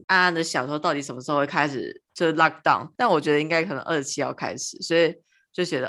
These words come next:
啊，圣诞节就真的是要，呃，好，好好的跟同学聚一聚，就大家至少吃个晚餐。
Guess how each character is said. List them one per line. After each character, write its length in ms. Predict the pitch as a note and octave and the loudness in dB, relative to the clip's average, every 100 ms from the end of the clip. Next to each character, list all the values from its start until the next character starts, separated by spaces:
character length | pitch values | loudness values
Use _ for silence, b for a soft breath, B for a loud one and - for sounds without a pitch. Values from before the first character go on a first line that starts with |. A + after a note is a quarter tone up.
| - | 2
啊， 340 | C#3+ A#2 E3+ - | 4 4 0 -10
圣 300 | - F3+ D#3+ | -4 0 2
诞 180 | D#3+ C#3+ | 0 0
节 220 | A#2+ A#2+ | -4 -4
就 100 | C#3 | -6
真 160 | D3 | -6
的 100 | C#3+ | -4
是 200 | C#3 C#3+ | -4 -2
要， 360 | C#3+ B2+ B2+ - - | 2 2 2 -4 -6
呃， 340 | C#3+ C3 B2 | -4 -2 -4
好， 300 | - D3+ C3+ | 0 2 2
好 220 | - D3+ | 2 2
好 140 | D#3+ E3+ | 4 4
的 80 | F3+ | 4
跟 180 | F3 | 0
同 180 | G3+ D3 | -2 -6
学 180 | D3+ C#3+ | -6 -6
聚 220 | D3+ E3 | 0 0
一 40 | C#3 | 0
聚， 200 | D3 C3+ | -4 -4
就 120 | D3 | 0
大 200 | D#3 C#3+ | 4 2
家 60 | |
至 60 | C#3+ | 0
少 120 | A2 | -8
吃 220 | - - | -6 -8
个 100 | C3+ | -6
晚 140 | A#2+ - | -6 -8
餐。 260 | - - | -10 -10